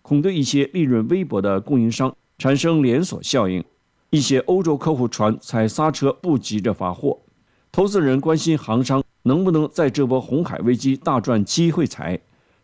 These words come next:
多家航商货代业者都认为，关键看年后亚洲复工、欧美下单的时间与货量。高运价续行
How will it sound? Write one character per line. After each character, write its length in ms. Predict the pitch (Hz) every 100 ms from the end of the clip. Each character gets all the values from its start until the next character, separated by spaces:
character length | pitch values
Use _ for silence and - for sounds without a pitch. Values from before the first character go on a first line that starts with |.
| -
多 140 | 170
家 200 | 147 214
航 260 | 120 98 113
商 160 | 123 127 -
货 160 | 165
代 120 | 135 135
业 180 | 156
者 140 | 120 82
都 180 | - 151
认 180 | 147 98
为， 240 | 85 87 - _ _ -
关 200 | 175 175
键 240 | 185 - -
看 200 | 135 117
年 220 | 110 139
后 180 | 160 -
亚 160 | 151 117
洲 160 | 117
复 180 | 117 131
工、 240 | 98 117 - _
欧 160 | - 180
美 160 | 135 90
下 200 | 123 113
单 160 | 113
的 160 | 113 101
时 280 | - - 139
间 240 | 135 131 -
与 100 | 101
货 240 | - 135
量。 180 | 98 95 - _ _ _ _
高 200 | - 170
运 160 | 180 151
价 160 | 139
续 200 | 113 -
行 320 | 143 - 101